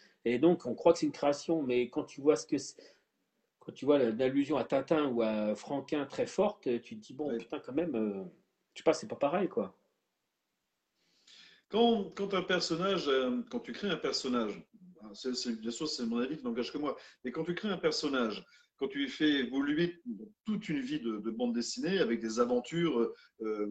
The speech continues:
Speaker 2: tout aussi rocambolesques les unes que les autres, passionnantes, sans aucun doute,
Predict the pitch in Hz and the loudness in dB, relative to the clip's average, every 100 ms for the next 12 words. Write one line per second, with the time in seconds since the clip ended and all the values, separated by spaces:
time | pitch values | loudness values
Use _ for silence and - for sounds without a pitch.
0 | 101 - 127 - 127 123 127 123 135 131 | -6 -12 -10 -2 -2 0 2 8 8 8
1 | 120 113 113 113 120 196 196 104 - 127 | 2 -2 0 0 4 4 2 -4 -4 -2
2 | 175 214 - 107 113 127 147 226 | 0 -2 -4 -8 -6 -8 -4 -4